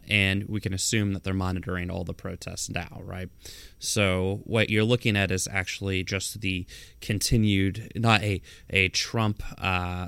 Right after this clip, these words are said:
anomaly, but just the continued evolution of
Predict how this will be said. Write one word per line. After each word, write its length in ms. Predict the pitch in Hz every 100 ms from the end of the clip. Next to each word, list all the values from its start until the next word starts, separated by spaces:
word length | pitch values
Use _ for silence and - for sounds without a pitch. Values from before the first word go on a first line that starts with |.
| -
anomaly, 540 | 104 101 101 95 95
but 160 | 92 -
just 200 | - -
the 60 |
continued 840 | 104 - 98 - - 104 98 95 -
evolution 880 | 98 92 92 95 92 - 95 90 92 -
of 480 | 90 90 87 90